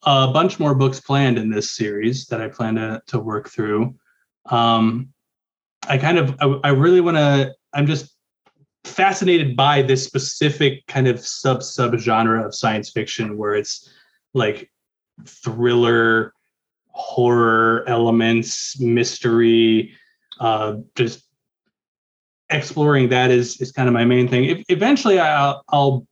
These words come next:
branch out into other, uh, genres. I have some interest in doing fantasy or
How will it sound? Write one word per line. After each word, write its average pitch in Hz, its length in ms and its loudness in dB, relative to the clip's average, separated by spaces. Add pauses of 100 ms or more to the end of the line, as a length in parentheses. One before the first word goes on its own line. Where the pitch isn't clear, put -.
(100)
branch 139 380 2
out 131 240 2
into 123 180 2
other, 123 540 2 (440)
uh, 117 460 2
genres. 120 480 0
I 120 80 0
have 120 140 0
some 123 160 0
interest 117 340 -2
in 117 120 0
doing 113 340 -2
fantasy 113 760 -2
or 110 420 -2